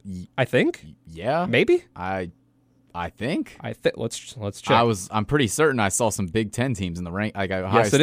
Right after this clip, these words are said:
Speaker 2: is.
Speaker 1: so
Speaker 2: Ohio State is at number six.
Speaker 1: Yeah, and so, oh my.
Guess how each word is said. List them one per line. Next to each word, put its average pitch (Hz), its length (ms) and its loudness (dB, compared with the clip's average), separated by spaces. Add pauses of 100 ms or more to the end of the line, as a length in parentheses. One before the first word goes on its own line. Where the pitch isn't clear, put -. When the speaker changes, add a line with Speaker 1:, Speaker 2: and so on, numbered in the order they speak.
(120)
Speaker 2:
is. - 60 -4
Speaker 1:
so 123 120 6
Speaker 2:
Ohio 147 260 10
State 165 240 2
is 139 80 0
at 147 80 -2
number 139 160 0
six. - 480 -2
Speaker 1:
Yeah, 87 240 -2
and 92 140 -6 (160)
so, 113 240 -4 (160)
oh 95 260 -4
my. 76 460 -8